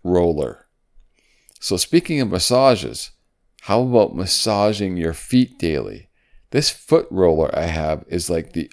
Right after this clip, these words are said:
O G of foot rollers. It's, I got it as a Christmas present from my parents so long ago, I can't even remember, but the thing still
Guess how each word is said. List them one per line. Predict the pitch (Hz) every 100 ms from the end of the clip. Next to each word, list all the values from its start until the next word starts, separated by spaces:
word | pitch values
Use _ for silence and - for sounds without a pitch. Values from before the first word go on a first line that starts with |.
| _
O | 117 135 135
G | 101 113 98 80
of | - 87
foot | - 113
rollers. | - 82 67 64 64 -
It's, | 110 117 - - - _ _ _ _
I | - 113
got | 110 143
it | -
as | 104
a | 90
Christmas | - 147 - 95 -
present | 92 82 76 -
from | - 82
my |
parents | 71 - 113 104 - - - _ _
so | - - 131 131
long | 117 110 117 123
ago, | 90 82 73 67 82 _ _ _
I | -
can't | - 120 120
even | 113 101
remember, | 85 80 80 104 113 73
but | - 85
the | -
thing | - 127 117
still | - - - 117 107 107